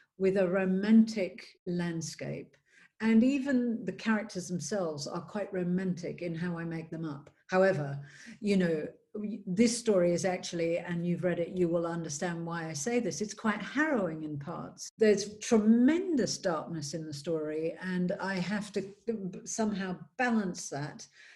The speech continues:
with giving a lot of light as well in the story.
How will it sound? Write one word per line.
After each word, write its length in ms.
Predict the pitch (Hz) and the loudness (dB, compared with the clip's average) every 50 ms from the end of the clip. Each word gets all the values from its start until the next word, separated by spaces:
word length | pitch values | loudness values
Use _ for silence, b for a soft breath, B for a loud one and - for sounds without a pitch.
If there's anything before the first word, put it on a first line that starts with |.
| B B B | B B B
with 280 | 202 190 202 196 202 202 | 2 2 2 2 4 4
giving 520 | 220 190 208 196 190 190 196 196 196 - - - | 4 4 4 2 0 -2 -4 -8 -12 -12 -6 0
a 80 | 185 | 4
lot 180 | 185 190 190 180 | 4 4 4 4
of 160 | 180 165 185 | 2 0 2
light 560 | 202 214 226 247 262 247 196 156 - - - | 4 4 4 4 4 2 2 0 -4 -6 -8
as 160 | 165 147 143 | -10 -8 -6
well 380 | 196 202 196 165 151 143 143 - | -4 -4 -2 -2 -2 -4 -6 -6
in 160 | - 165 160 156 | -8 -10 -8 -8
the 60 | 147 | -8
story. 440 | 143 - 170 156 151 147 147 165 | -8 -6 -6 -4 -4 -4 -6 -8